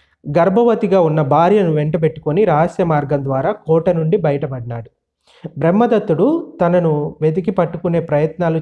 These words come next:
చేస్తున్నాడని తెలుసుకొని, అంటే ఇతడు తన దగ్గర ఉన్న సైన్యం ఏదైతే ఉందో చాలా బలహీనంగా ఉంది, ఇప్పుడు గనుక యుద్ధంలోకి దిగితే గనుక నేను తప్పకుండా ఓడిపోతాను అని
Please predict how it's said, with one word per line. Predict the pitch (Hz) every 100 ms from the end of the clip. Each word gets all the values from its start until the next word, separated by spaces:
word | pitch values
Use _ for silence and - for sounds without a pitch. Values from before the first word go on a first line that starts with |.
| 160
చేస్తున్నాడని | 151 - 156 147 135 127 139 202
తెలుసుకొని, | 175 151 - - 147 254 - _ _ _ _ -
అంటే | 151 165 143 143 - _ _ _ _ _
ఇతడు | 160 170 175 226 277 - - _ _ _ _ _ _ _ _
తన | 175 175
దగ్గర | 170 160 196
ఉన్న | 208 170 165 151 139 143 - _
సైన్యం | - 175 196 208 190
ఏదైతే | 175 180 175
ఉందో | 156 156 190 170
చాలా | 175
బలహీనంగా | 151 165 180 208 202 185 160
ఉంది, | 135 123 - -
ఇప్పుడు | 147 165
గనుక | 160 175 190 196 143 151
యుద్ధంలోకి | 151 147 196 190 185 165
దిగితే | 160 165 180
గనుక | 170 156 214 269 - _ _ _
నేను | 170 170
తప్పకుండా | 156 165 160 - 214 208
ఓడిపోతాను | 160 175 190 180 165 147 139 127
అని | 143 277